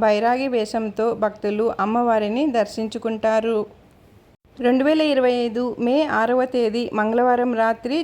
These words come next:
చాటింపు అనేది వేస్తారు, అంటే గంగ జాతరను మొదలు పెడతారు. తర్వాత బైరాగి వేషం ఏడవ తేదీ బుధవారం రోజున బైరాగి వేషం వేస్తారు. ఎనిమిదవ తేదీ గురువారం రోజున బండ వేషం,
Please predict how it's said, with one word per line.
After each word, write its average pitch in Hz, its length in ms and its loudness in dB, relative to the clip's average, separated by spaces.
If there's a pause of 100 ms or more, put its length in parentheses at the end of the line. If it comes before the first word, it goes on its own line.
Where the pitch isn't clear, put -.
చాటింపు 233 560 -4
అనేది 220 380 -2
వేస్తారు, 214 520 -2 (160)
అంటే 220 220 -2 (160)
గంగ 220 180 0 (100)
జాతరను 240 420 0 (100)
మొదలు 220 300 -2
పెడతారు. 208 540 0 (500)
తర్వాత 254 420 2 (140)
బైరాగి 220 500 0
వేషం 226 320 -2 (300)
ఏడవ 240 240 0 (120)
తేదీ 226 320 -2 (520)
బుధవారం 285 500 2
రోజున 220 280 0 (240)
బైరాగి 240 460 2
వేషం 240 300 -2 (100)
వేస్తారు. 220 540 -2 (200)
ఎనిమిదవ 294 360 2 (100)
తేదీ 220 300 0 (160)
గురువారం 226 480 2
రోజున 214 260 -2 (180)
బండ 226 320 0
వేషం, 220 380 -2